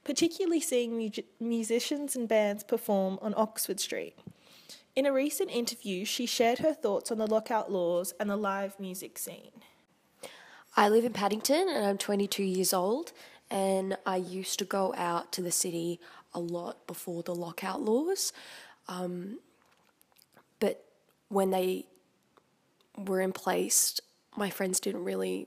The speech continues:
Speaker 2: like, we didn't really wanna go out anymore. We used to go out to Oxford Street a lot, but it just became too difficult and it was easier to stay at home or to go to other places where they didn't have the lockout laws. And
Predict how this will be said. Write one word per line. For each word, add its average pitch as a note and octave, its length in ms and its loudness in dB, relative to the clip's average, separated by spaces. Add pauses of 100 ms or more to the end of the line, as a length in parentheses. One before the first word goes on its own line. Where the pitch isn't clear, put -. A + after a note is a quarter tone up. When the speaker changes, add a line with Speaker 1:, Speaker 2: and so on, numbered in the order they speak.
(140)
Speaker 2:
like, F#3+ 240 -6
we G3 80 -2
didn't G3 160 -8
really F#3 220 -2
wanna F#3 200 -2
go - 240 -4
out - 220 -6
anymore. A3 460 2
We A#3 100 -6
used G#3 220 -6
to - 40 -10
go G3+ 120 -4
out - 220 -8
to - 120 -12
Oxford F#3 380 -6
Street G3+ 260 -6
a F#3+ 60 -4
lot, F3+ 280 -4 (560)
but - 240 -6 (1300)
it G#3 100 -4
just - 200 -2
became G#3+ 280 -4
too G#3 160 -2
difficult G#3+ 540 -4
and G#3 100 0
it - 60 -4
was F#3 160 -4
easier F#3+ 400 -2
to - 180 -4
stay F3+ 300 2
at F3+ 140 -2
home F3+ 360 0
or F3+ 160 0
to F#3 440 -2 (340)
go F#3 160 -2
to F3+ 100 -4
other F#3 140 -4
places G3 580 -4
where F#3 120 -4
they F#3 160 -4
didn't F3 220 -8
have G3+ 180 -8
the F3+ 100 -2
lockout E3+ 420 -6
laws. B3 360 -2 (760)
And F#3+ 320 0